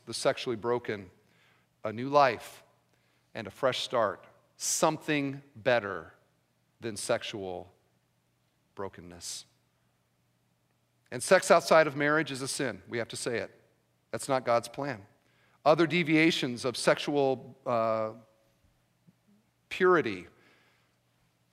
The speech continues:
are not God's plan. But God's plan is for Jesus to die for all sins, and that includes sexual sin. He was willing to bear your shame on the cross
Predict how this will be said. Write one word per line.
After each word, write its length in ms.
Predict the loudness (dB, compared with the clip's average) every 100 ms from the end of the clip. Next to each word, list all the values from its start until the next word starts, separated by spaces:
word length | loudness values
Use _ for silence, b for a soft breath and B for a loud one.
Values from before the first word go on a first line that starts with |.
| _ _
are 80 | 0
not 220 | 2 4
God's 240 | 4 4
plan. 440 | 0 -4 -4 -4 -10 _ _ _ _ _ _ _ _ _ _ _ -10
But 120 | 2
God's 260 | 4 4
plan 360 | 2 0 0 0
is 320 | -2 -2 -2
for 140 | -6 -10
Jesus 360 | -8 -8 -10
to 120 | -10
die 200 | -2 -2
for 200 | -2 -2
all 140 | -2 -2
sins, 380 | -6 -12 -12 -10
and 100 | -6
that 100 | -6
includes 340 | -8 -12 -8
sexual 380 | -8 -8 -12 -14
sin. 300 | -14 -16 -18 -20 _ _ _ _ _ _ _ _ _ _ _ _ _ _
He 140 | _ -2
was 160 | -2
willing 240 | 0 0 0
to 80 | 0
bear 220 | 2 2
your 180 | 0 -4
shame 380 | -6 -6 -6
on 80 | -10
the 60 | -12
cross 520 | -8 -8 -8 -14 -16